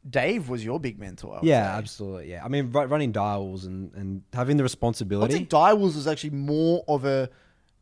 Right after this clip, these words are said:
Speaker 1: of your platform rather than
Speaker 2: Yeah,
Speaker 1: League.
Speaker 2: yeah, I would say it was. Yeah, definitely, 'cause it's like running a business, building a business. And
Speaker 1: You mat-, had to mature so
Speaker 2: Yeah, I
Speaker 1: quick.
Speaker 2: did. I, it was either mature or die. <laughs>
Speaker 1: I mean, the business was all on you, essentially.
Speaker 2: It was, yeah.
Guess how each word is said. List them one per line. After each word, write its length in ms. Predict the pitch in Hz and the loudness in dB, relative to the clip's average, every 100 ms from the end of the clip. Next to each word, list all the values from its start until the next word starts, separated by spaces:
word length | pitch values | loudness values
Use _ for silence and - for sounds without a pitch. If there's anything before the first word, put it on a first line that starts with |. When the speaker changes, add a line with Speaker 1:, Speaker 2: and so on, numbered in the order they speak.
| _ _ _ _ _ _ | _ _ _ _ _ _
Speaker 1:
of 180 | 147 131 | -2 0
your 160 | 147 151 | 0 2
platform 460 | - 131 143 135 | 2 0 -2 -2
rather 280 | 127 123 120 | 2 2 0
than 100 | 120 | -4
Speaker 2:
Yeah, 120 | 123 110 | -2 -2
Speaker 1:
League. 200 | - 139 | -2 -2
Speaker 2:
yeah, 160 | 110 | 0
I 40 | 95 | 0
would 100 | 92 | -2
say 160 | 95 | -4
it 80 | 85 | -6
was. 200 | 82 80 - - | -8 -12 -16 -18
Yeah, 240 | 82 73 - - | -14 -14 -16 -16
definitely, 360 | 73 82 60 - | -14 -14 -16 -12
'cause 160 | - 101 | -6 -2
it's 100 | 101 | -2
like 140 | 98 - | -4 -2
running 220 | 95 95 | -2 -2
a 40 | |
business, 280 | 87 87 90 | -4 -8 -10
building 260 | 85 95 90 | -8 -6 -6
a 40 | |
business. 440 | 85 87 85 92 - | -8 -8 -10 -12 -8
And 100 | 160 | -4
Speaker 1:
You 160 | 220 | -2
mat-, 180 | 226 - | -2 -2
had 160 | 165 160 | 0 0
to 60 | |
mature 360 | 156 127 170 147 | -2 -2 -2 -2
so 240 | - - | -4 -6
Speaker 2:
Yeah, 60 | 139 | -6
I 0 | |
Speaker 1:
quick. 320 | 101 98 101 | -4 -2 -2
Speaker 2:
did. 200 | 98 92 | -2 -6
I, 160 | 87 95 | -4 -6
it 100 | 110 | -6
was 120 | 104 | -2
either 160 | 113 107 | 0 0
mature 480 | 107 - 113 131 120 | -2 -2 0 4 4
or 100 | 104 | 2
die. 380 | 90 87 85 - | 0 -2 -4 4
<laughs> 40 | - - | 4 8
Speaker 1:
I 160 | 202 - - - | 6 6 0 -6
mean, 120 | 175 | -4
the 40 | |
business 460 | 160 175 247 170 131 | 0 -2 0 -4 -4
was 120 | 139 | -6
all 180 | 135 135 | -4 -4
on 120 | 123 | -4
you, 200 | 123 202 | -4 -4
essentially. 300 | 135 120 104 | 0 2 4
Speaker 2:
It 60 | 104 | 2
was, 320 | 90 - - | 0 -6 -6
yeah. 300 | 98 90 82 | -4 -4 -4